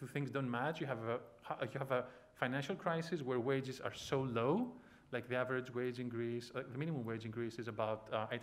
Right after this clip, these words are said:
hundred euros, and, uh, a room in the center might cost, for one person, might cost around six hundred euros. So it's practically not viable. Um,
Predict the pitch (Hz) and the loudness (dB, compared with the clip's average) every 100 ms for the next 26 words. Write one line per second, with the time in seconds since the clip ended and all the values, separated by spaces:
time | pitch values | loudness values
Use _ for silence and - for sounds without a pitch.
0 | - 123 117 110 117 131 233 247 - - | -2 0 0 -4 -4 0 -2 -4 -12 -20
1 | - - - - 156 151 151 147 - - | -20 -20 -10 -2 0 2 0 -4 -14 -6
2 | 156 147 143 143 143 - - - - 139 | 2 6 6 4 2 -2 -16 -14 0 4
3 | 165 190 113 123 - 139 139 127 123 151 | 4 4 2 0 -4 -2 -2 0 -2 0
4 | 156 165 180 170 175 147 147 147 - - | 0 2 2 2 0 0 0 -2 -4 2
5 | 143 135 139 135 139 180 175 143 - 165 | 2 2 0 0 2 2 2 -2 0 -2
6 | 160 - - 143 139 143 139 135 131 135 | -2 -12 -2 -2 0 -2 0 0 0 0
7 | - 175 135 113 113 110 117 110 113 117 | -4 -2 0 0 -2 0 0 0 -4 -8
8 | - 127 117 - - 131 - - 156 143 | -2 -2 -2 -6 -10 -10 -10 -4 0 0
9 | - 147 139 139 143 143 - 123 139 123 | 0 -4 -2 0 0 -2 -6 6 8 8
10 | 110 101 - - - - - - - - | 4 -4 -6 -18 -18 -18 -18 -20 -12 8
11 | 151 151 147 143 139 139 135 131 127 | 12 12 12 12 10 8 8 8 4